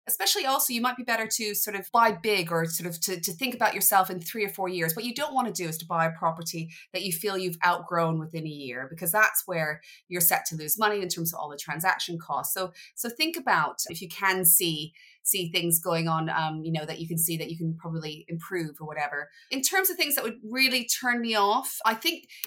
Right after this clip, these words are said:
it's actually more the legal side of it. Um, you know, I'd be very worried about things like lease length,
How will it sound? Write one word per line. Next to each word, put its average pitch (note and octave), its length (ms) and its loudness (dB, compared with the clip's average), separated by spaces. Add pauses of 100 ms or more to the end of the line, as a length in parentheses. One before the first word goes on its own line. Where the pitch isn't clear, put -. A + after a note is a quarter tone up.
it's A3+ 240 0
actually D#4+ 400 4
more B3+ 240 4
the A3 120 0
legal E3+ 440 0
side D#4+ 440 6
of F4 120 -8
it. G#4 240 -6 (160)
Um, A#3 220 2
you A3 120 -4
know, G#3+ 160 0
I'd A3+ 200 6
be A3 240 -6
very B3 400 4
worried F3+ 480 0
about E3 340 2
things D#3+ 420 -2
like D3+ 380 -6
lease E3+ 480 0
length, C3 500 -6